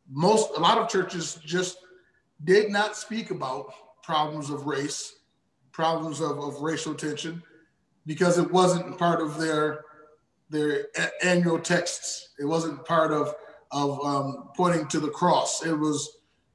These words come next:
more social than we normally do. And so the church has, in some ways, been unwilling to speak about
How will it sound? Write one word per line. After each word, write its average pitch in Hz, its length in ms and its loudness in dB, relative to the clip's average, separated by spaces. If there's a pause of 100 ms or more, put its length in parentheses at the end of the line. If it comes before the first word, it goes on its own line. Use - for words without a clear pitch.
(120)
more 165 320 2
social 175 500 4
than 151 260 0
we 147 120 2
normally 147 400 0
do. 143 240 0
And 135 120 -4
so 143 360 0 (420)
the 156 100 -4
church 208 360 6
has, 160 460 0 (280)
in 151 80 -6
some 208 260 2
ways, 156 480 0 (1120)
been 175 180 2
unwilling 190 560 4
to 170 120 -10
speak 208 400 -10
about 147 380 -4